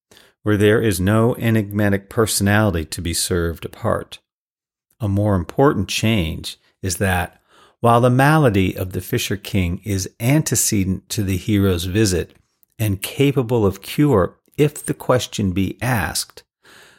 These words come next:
the failure to fulfill the prescribed conditions of itself entails disaster upon the land.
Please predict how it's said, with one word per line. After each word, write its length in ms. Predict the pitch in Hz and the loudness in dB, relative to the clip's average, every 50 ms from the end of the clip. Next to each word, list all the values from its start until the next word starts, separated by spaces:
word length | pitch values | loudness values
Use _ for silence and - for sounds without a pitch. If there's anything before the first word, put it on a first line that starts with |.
| _ _ _ - | _ _ _ -6
the 160 | - 92 82 | -4 -4 -4
failure 600 | - - - 123 123 131 127 113 101 90 85 85 - | -4 -4 0 2 4 4 6 6 4 4 2 0 -2
to 240 | - - - 92 | -4 -4 -4 -4
fulfill 520 | - - - 98 92 - - 123 123 123 123 | -4 -4 -4 -6 -6 -4 -2 0 2 2 2
the 80 | 104 | 0
prescribed 720 | 95 - - - 101 - - - 117 113 110 110 107 - - | -4 -6 -6 -8 -6 -6 -6 -2 0 2 2 2 0 -2 -4
conditions 680 | - 110 98 98 101 98 - - 95 92 92 92 - - - - | -6 -4 -2 0 -2 -2 -2 -4 -4 -4 -4 -4 -6 -8 -10 -8
of 160 | 107 107 87 | -6 -6 -4
itself 800 | 95 - - - - - - - 131 123 123 120 120 - - - _ _ _ _ _ _ _ _ - _ _ _ | -4 -6 -6 -6 -6 -4 -2 0 2 4 4 2 2 -2 -6 -18 _ _ _ _ _ _ _ _ -20 _ _ _
entails 580 | - 98 95 - - - 101 95 95 95 90 - | -6 -6 -4 -4 -4 -2 0 2 2 0 0 -2
disaster 840 | - - 92 85 - 98 87 87 90 82 - - - 95 90 87 - - | -4 -4 -4 -2 -2 -2 0 0 -2 -2 -4 -4 -4 -4 -2 -4 -4 -6
upon 640 | 92 90 - - - 92 90 87 87 85 82 85 - | -8 -10 -10 -8 -8 -6 -6 -6 -6 -6 -8 -8 -10
the 220 | - 104 92 92 87 | -10 -8 -8 -6 -6
land. 640 | 87 87 90 90 90 85 82 82 80 73 69 - | -6 -6 -6 -6 -6 -6 -6 -6 -8 -10 -12 -16